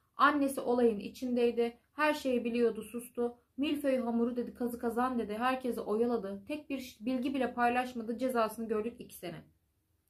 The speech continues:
Bakın böyle çocukların kayıplarıyla, ölümleriyle ilgili sonuçlanan davalarda öz annelere verilen ceza iki sene. İki sene. Yatacaksa, ha, diğerleri bu kadar suçluyken iki yıl yatmışsa,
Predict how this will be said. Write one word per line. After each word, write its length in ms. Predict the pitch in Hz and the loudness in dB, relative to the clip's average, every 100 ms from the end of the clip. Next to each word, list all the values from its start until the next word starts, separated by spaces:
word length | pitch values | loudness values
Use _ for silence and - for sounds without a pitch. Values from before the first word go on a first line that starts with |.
| _ _ _ - | _ _ _ -10
Bakın 220 | 277 277 | -4 2
böyle 200 | 294 285 | 2 2
çocukların 440 | 277 269 277 277 | -2 -4 -4 -4
kayıplarıyla, 580 | 277 269 262 262 269 269 | -2 -2 -2 -2 0 0
ölümleriyle 600 | 226 240 262 269 285 262 | 2 2 2 0 0 0
ilgili 200 | 240 240 | -2 -4
sonuçlanan 540 | 240 254 254 247 247 240 | -8 -8 -8 -6 -2 2
davalarda 800 | 240 262 269 240 208 190 208 - _ _ _ | 4 4 4 2 0 -2 -6 -10 _ _ _
öz 200 | 254 262 | 2 6
annelere 480 | 277 254 240 226 220 | 4 4 0 0 0
verilen 400 | 240 240 214 202 | 0 0 -2 0
ceza 340 | 226 214 220 | 0 0 -4
iki 220 | 220 202 | -6 -12
sene. 320 | - 185 160 - _ _ _ _ _ _ _ _ _ | -16 -14 -14 -16 _ _ _ _ _ _ _ _ _
İki 100 | _ | _
sene. 300 | - 196 175 180 _ _ _ _ _ _ _ _ _ _ - | -20 -16 -16 -18 _ _ _ _ _ _ _ _ _ _ -4
Yatacaksa, 800 | 254 254 294 440 440 - 285 392 - _ _ _ _ _ | 0 2 2 2 0 -2 -2 -2 -8 _ _ _ _ _
ha, 100 | - 247 - | -12 -12 -4
diğerleri 640 | 220 294 320 302 247 247 214 | 2 4 4 2 2 0 -2
bu 80 | 262 | 0
kadar 360 | 427 403 277 | 4 6 4
suçluyken 560 | 254 240 - 233 233 220 | 2 -8 -8 -8 -6 -6
iki 200 | 233 330 | -4 -2
yıl 120 | 277 | 0
yatmışsa, 760 | 220 214 - 330 - 202 240 | 0 -2 -8 -14 -8 -6 -6